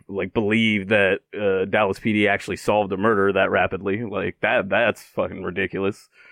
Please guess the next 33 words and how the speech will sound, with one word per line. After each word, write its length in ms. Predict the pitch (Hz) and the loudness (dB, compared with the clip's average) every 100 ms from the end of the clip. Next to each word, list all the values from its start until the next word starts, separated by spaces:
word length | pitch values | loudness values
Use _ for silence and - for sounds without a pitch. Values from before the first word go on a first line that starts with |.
| - _ 92 | -20 _ -6
Like, 540 | 92 - 147 110 - _ _ | -4 -2 -4 -4 -8 _ _
that's 220 | 98 123 110 | -2 -2 0
not 200 | 95 - | -2 -2
gonna 160 | 90 | -4
happen. 400 | 92 87 101 107 | -2 -2 -2 -2
There's, 580 | 104 98 98 92 90 90 - - - - _ _ - _ | 0 0 -2 -4 -6 -8 -10 -20 -20 -20 _ _ -20 _
it, 220 | 80 101 - - | -10 -10 -6 -2
every 340 | 143 147 165 | 0 2 2
single 500 | - - 151 143 131 | 2 0 2 4 4
aspect 520 | 107 113 - 92 85 | 4 0 0 -2 -2
of 240 | - 95 90 | 0 0 0
this 340 | 87 87 - | 0 -2 -6
is 140 | 98 90 | -8 -4
so 760 | - 110 110 110 107 104 - _ _ _ - | 2 4 4 4 0 -2 -8 _ _ _ -8
absurdly 580 | 101 - 117 120 113 110 | -8 0 2 2 2 -2
ridiculous. 760 | 101 101 107 85 92 92 - _ - - - - | -2 -2 -4 -4 -6 -6 -8 _ -20 -20 -12 -4
It 100 | 113 | -2
just, 240 | 139 101 | -2 2
it 100 | 135 | 0
re-, 260 | 123 147 139 | 2 2 2
reminds 500 | 135 120 143 160 104 | 2 2 2 2 2
me 120 | 95 | 2
of 200 | 95 92 | 2 0
is, 160 | 92 | -4
you 100 | 104 | 0
know, 140 | 101 101 | 2 2
the 160 | 95 | 2
whole, 320 | 104 98 101 87 | 2 0 -4 -2
like, 200 | 92 87 | -4 -2
Chris 280 | 113 98 113 | -4 -2 2
Rock, 320 | 101 95 - | 4 2 -2
you 80 | 92 | -4
know, 440 | 90 90 90 90 | -2 -2 -4 -8